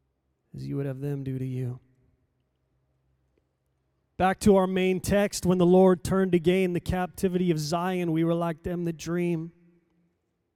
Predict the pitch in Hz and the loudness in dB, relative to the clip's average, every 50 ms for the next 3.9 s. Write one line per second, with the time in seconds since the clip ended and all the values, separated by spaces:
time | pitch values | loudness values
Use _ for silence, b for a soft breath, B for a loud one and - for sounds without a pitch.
0 | _ _ _ _ _ _ _ _ _ _ _ _ _ _ - 190 208 214 220 196 | _ _ _ _ _ _ _ _ _ _ _ _ _ _ 4 6 8 8 8 8
1 | 165 226 220 208 208 208 202 202 - - - 202 208 208 208 190 190 202 185 190 | 8 6 4 4 4 4 4 2 2 0 2 4 6 6 6 6 4 4 4 4
2 | 190 190 190 190 170 - - - 190 175 170 170 170 170 160 - - 190 185 185 | 2 2 0 -2 -4 -6 -6 -2 2 2 2 4 4 2 0 0 0 0 2 2
3 | 185 180 175 156 - - - - 185 175 180 175 175 165 151 156 - | 2 2 2 2 0 -2 -6 -4 -4 -2 -2 -2 -4 -4 -6 -12 -20